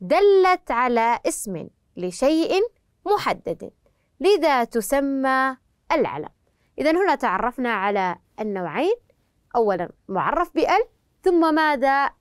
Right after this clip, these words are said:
العلم. إذن نستنتج المعرفة أنواع منها:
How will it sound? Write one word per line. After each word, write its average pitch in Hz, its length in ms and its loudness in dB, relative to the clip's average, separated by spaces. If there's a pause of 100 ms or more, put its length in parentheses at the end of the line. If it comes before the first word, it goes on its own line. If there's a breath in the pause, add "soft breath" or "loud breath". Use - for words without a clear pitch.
(160)
العلم. 262 1000 -4 (880)
إذن 381 140 2 (120)
نستنتج 440 720 0 (120)
المعرفة 330 1000 0 (140)
أنواع 311 880 0 (240)
منها: 220 480 -4